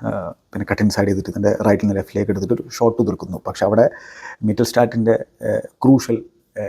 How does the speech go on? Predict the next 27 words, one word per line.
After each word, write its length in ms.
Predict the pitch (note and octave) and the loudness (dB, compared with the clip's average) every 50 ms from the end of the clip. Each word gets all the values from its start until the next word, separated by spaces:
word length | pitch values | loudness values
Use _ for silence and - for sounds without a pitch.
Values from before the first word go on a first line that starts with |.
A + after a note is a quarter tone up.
| G2+ A2 | -4 -2
ഇൻ്റർവെൻഷൻ 320 | G#2 A2+ A#2+ A#2+ G#2+ A#2 A2 | 0 2 2 2 2 2 0
നമ്മളവിടെ 240 | G2+ G2+ G2 F#2+ F#2 | -2 -2 -2 -2 -2
കാണാം. 140 | F2+ F2+ F2+ | -2 -2 -2
അദ്ദേഹം 180 | G2 G#2 G2+ G#2+ | -2 -4 -4 -4
നല്ല 100 | G#2 G2+ A2 | -4 -6 -6
രീതിയിൽ 160 | G#2 G#2 G#2 | -6 -6 -6
അത് 60 | G2+ G2+ | -8 -8
ഇൻ്റർസെപ്റ്റ് 300 | G2 G2+ G2 G#2+ - - | -8 -8 -8 -8 -6 -4
ചെയ്യുന്നു. 180 | G2 F#2+ F#2+ F#2+ G#2+ | -4 -4 -4 -2 0
അങ്ങനെ 220 | A#2+ B2 C3 D3 - - A#2+ | 2 2 2 2 0 0 0
അവിടെ 160 | A2+ G#2+ A2 A2+ - - | 2 2 2 0 0 -4
സ്റ്റുട്ട്ഗാർട്ട് 400 | - A#2 A2 A2 B2+ B2 A#2 A#2 | -2 -2 2 6 6 6 6 4
രക്ഷപ്പെട്ടു 300 | G#2+ - G#2+ F#2+ G#2+ G2 | 0 -4 -4 -8 -6 -6
പോകുന്ന 200 | G2 F#2+ F2+ F2 - | -6 -6 -8 -8 -10
സാഹചര്യം. 240 | - - - - - _ _ _ | -10 -10 -12 -14 -20 _ _ _
അപ്പോൾ 120 | - B2 C3+ | -8 -4 -2
അവിടെ 180 | C#3+ E3 F#3 F#3 D#3 | 2 2 2 2 2
നല്ലൊരു 220 | D3 D3 C#3+ C3 A#2+ | 2 2 4 4 4
മൂവ്മെന്റ്, 380 | A#2 A#2 A2+ A2 G#2+ G#2 A2+ A2+ - _ - - - - - _ - - | 4 4 4 2 -2 -2 -4 -6 -6 _ -20 -20 -20 -20 -20 _ -2 -2
ക്വിക്കായിട്ടുള്ള 560 | B2+ B2 - - A#2+ A2+ G#2 - A2+ A2 G2+ A2 | 0 0 2 2 2 2 2 0 0 0 2 2
മൂവ്മെന്റ് 300 | G#2+ G#2+ G#2+ G#2+ G#2 G#2+ G#2+ | 0 0 0 0 -2 -2 -2
നമുക്ക് 240 | G#2 G#2 G2+ - G#2+ - - - G#2+ | -4 -4 -2 -2 -2 -2 -2 -2 -2
റയലിൻ്റെ 240 | G#2+ G#2 G2+ F#2+ G2 G2 | -2 0 -2 -2 0 0
ഭാഗത്ത് 180 | F#2 F#2 F#2 F#2+ | 0 0 0 -2
നിന്ന് 100 | F2 F2 | -2 -2
കാണാൻ 200 | E2+ E2+ F#2 F#2 E2+ | 0 0 0 0 -2
പറ്റി. 160 | E2 - - | -4 -6 -10